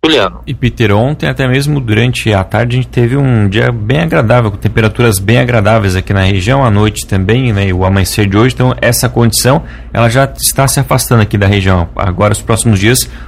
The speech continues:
Speaker 2: o calor, as temperaturas mais elevadas acabam voltando aqui pra região.
Speaker 1: É, a temperatura, o dia mais quente vai ser amanhã. Hoje, é, sim, hoje é parecido com ontem, assim, uns vinte e oito, vinte e nove, mais ou menos dentro desse patamar. Aí,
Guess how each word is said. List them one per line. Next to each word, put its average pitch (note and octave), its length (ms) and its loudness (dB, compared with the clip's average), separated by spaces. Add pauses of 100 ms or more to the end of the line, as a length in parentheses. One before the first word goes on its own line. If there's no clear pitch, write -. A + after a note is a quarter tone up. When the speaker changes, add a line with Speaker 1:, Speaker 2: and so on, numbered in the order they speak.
(200)
Speaker 2:
o G#2+ 540 2
calor, G#2 320 2
as A2 80 0
temperaturas G2+ 500 0
mais G2+ 240 2
elevadas G#2 440 0
acabam A2+ 420 0
voltando G#2 480 2
aqui F2+ 140 -4
pra G#2 160 0
região. F#2+ 500 0 (300)
Speaker 1:
É, C3 160 4
a A#2+ 60 4
temperatura, C#3 600 0
o C3 40 -4
dia C3 180 2
mais D3+ 260 2
quente D#3+ 280 -2
vai E3 100 4
ser - 160 0
amanhã. D#3+ 460 2 (160)
Hoje, E3 580 4 (180)
é, C#3+ 160 4
sim, C3 240 0
hoje C#3 240 2
é E3 60 2
parecido E3+ 500 2
com F3 140 0
ontem, D3+ 380 2
assim, B2+ 200 0
uns A#2+ 140 -2
vinte C#3+ 300 -2
e C3+ 40 6
oito, D3 680 2
vinte B2+ 280 -2
e A#2 40 -6
nove, B2 960 2
mais C#3+ 260 0
ou D3 60 2
menos D3 280 -2
dentro D3 280 -2
desse C3+ 340 0
patamar. C3 640 0 (100)
Aí, A#2+ 380 0